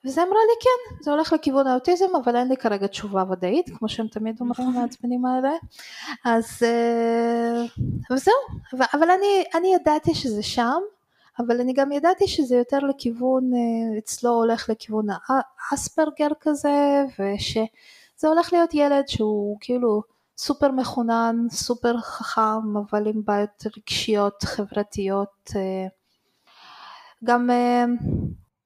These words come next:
Speaker 1: המון, הרבה פעמים אני כ-, כהורה,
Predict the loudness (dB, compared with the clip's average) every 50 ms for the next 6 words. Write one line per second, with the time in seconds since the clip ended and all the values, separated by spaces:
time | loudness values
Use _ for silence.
0 | _ _ _ _ _ -4 -4 -2 0 4 4 4 4 2 -2 -10 -14 _ _ _
1 | -4 0 0 2 4 2 2 4 2 2 2 2 0 0 0 0 -2 -2 -2 -4
2 | _ -6 -4 -2 0 2 2 0 0 -2 -6 -6 -2 -2 0 0 0 -2 -4 -8
3 | _ -12 -4 -2 0 0 0 0 -2 -2 -2